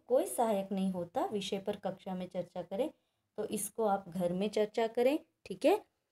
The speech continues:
तो घर में आप अपने भाई बहनों से, माता पिता से चर्चा कर सकते हैं। ठीक है, तो आज के लिए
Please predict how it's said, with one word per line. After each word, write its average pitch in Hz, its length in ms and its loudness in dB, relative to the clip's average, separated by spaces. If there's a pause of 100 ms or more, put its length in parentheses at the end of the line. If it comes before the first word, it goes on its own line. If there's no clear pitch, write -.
(320)
तो 190 220 2
घर 190 200 0
में 196 180 4
आप 185 300 0
अपने 190 460 0 (440)
भाई 175 240 4
बहनों 170 320 0
से, 180 200 -2
माता 185 280 2
पिता 214 300 0
से 277 160 2
चर्चा 196 380 2
कर 180 160 -4
सकते - 400 -8
हैं। 262 260 0 (400)
ठीक 185 200 -10
है, 453 100 0 (520)
तो 185 60 -10
आज 170 240 -6
के - 160 -14
लिए 214 320 -2